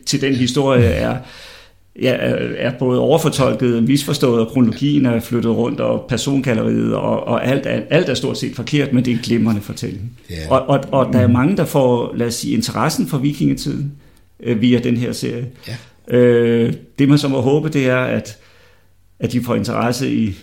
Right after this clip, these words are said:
Speaker 1: lad os sige, historien bag
Speaker 2: Ja.
Speaker 3: Mm.
Speaker 1: historien.
Speaker 2: Ja. Og det er så vores opgave at gå ind og sørge for, at den så er tilgængelig. Den autentiske historie, den rigtige
Speaker 1: Ja.
Speaker 2: historie, hvis jeg må bruge det udtryk,
Speaker 1: Ja.
Speaker 2: at den er tilgængelig og,
Speaker 1: Mm.
Speaker 2: og gøre den så attraktiv, så folk, når de har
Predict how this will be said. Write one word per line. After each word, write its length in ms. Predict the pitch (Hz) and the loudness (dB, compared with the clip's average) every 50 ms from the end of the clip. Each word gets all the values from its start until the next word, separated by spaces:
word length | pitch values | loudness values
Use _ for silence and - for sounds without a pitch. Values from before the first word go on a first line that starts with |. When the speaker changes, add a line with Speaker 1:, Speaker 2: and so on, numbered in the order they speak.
| - _ | -16 _
Speaker 1:
lad 100 | - 110 | -8 -8
os 60 | 107 | -6
sige, 140 | - - 123 110 | -4 -2 -2 -2
historien 440 | 113 107 - 170 202 180 147 113 | -2 -2 0 0 2 2 2 0
bag 260 | - 117 117 113 110 98 | 0 -2 -2 -2 -4 -6
Speaker 2:
Ja. 80 | 95 - - - - - | -8 -12 -14 -16 -10 -4
Speaker 3:
Mm. 140 | 123 123 | 0 2
Speaker 1:
historien. 500 | 104 135 123 - 117 110 107 107 104 92 80 - - - | 2 2 2 0 -2 -4 -4 -4 -6 -8 -10 -12 -14 -14
Speaker 2:
Ja. 60 | 87 92 - - - _ _ _ _ _ _ - - _ - | -14 -14 -16 -18 -20 _ _ _ _ _ _ -20 -20 _ -14
Og 100 | 101 90 | -8 -4
det 40 | 139 | 0
er 40 | 143 | 0
så 120 | - 165 | 2 2
vores 260 | 131 127 131 135 117 | 2 2 2 2 2
opgave 360 | 120 117 117 117 - 120 113 107 | 0 -2 -4 -4 -4 -4 -4 -4
at 80 | 98 | -4
gå 100 | - 110 | -4 -4
ind 140 | 110 117 117 - - - - | -2 -4 -4 -8 -14 -14 -6
og 60 | 110 - - | -4 -2 -2
sørge 140 | 110 110 113 | -2 -2 -4
for, 80 | - 101 | -6 -8
at 60 | 90 | -10
den 120 | 117 117 117 | -8 -8 -8
så 100 | - 110 | -8 -8
er 60 | 107 104 - - | -8 -8 -8 -8
tilgængelig. 400 | - 95 95 92 - 87 95 92 - - _ _ _ _ _ _ _ _ _ _ _ _ - - - - - - - - | -8 -10 -10 -10 -12 -12 -14 -14 -14 -18 _ _ _ _ _ _ _ _ _ _ _ _ -20 -20 -20 -20 -20 -12 -6 -4
Den 80 | 107 | -4
autentiske 440 | 98 92 90 - 117 110 - - - | -2 0 0 0 0 0 -2 -6 -6
historie, 340 | 104 98 - - 113 98 90 98 | -6 -6 -4 -4 -6 -6 -6 -6
den 60 | 92 92 | -6 -6
rigtige 160 | 98 98 127 | -4 -4 -4
Speaker 1:
Ja. 40 | 107 | -4
Speaker 2:
historie, 300 | 95 95 - 104 95 85 | -6 -6 -6 -6 -6 -6
hvis 120 | 87 90 - | -6 -6 -6
jeg 60 | 98 | -8
må 60 | 95 | -8
bruge 180 | 90 104 104 101 | -6 -6 -6 -4
det 60 | 101 | -4
udtryk, 300 | 98 98 101 - - 110 | -4 -4 -4 -2 0 0
Speaker 1:
Ja. 120 | 123 123 | 2 2
Speaker 2:
at 60 | 110 - | 2 0
den 120 | 120 117 | 0 0
er 40 | 123 | 0
tilgængelig 580 | - - 117 - 120 127 - - 117 120 117 | 0 0 0 0 0 0 -2 -4 -8 -8 -4
og, 80 | 107 101 117 104 | -2 -2 0 0
Speaker 1:
Mm. 60 | 98 | 0
Speaker 2:
og 80 | 90 90 | 0 -2
gøre 160 | - 107 98 | -4 -4 -4
den 80 | 95 95 | -4 -4
så 100 | - 123 - | -4 -6 -4
attraktiv, 460 | - 101 - 120 113 - - - 113 110 - | -4 -6 -6 -6 -6 -4 -4 -4 -4 -4 -4
så 180 | - 101 - - | -4 -4 -2 -2
folk, 160 | 117 120 - - - | -2 -2 -4 -6 -8
når 80 | 113 | -8
de 80 | 98 92 | -6 -4
har 80 | 85 | -2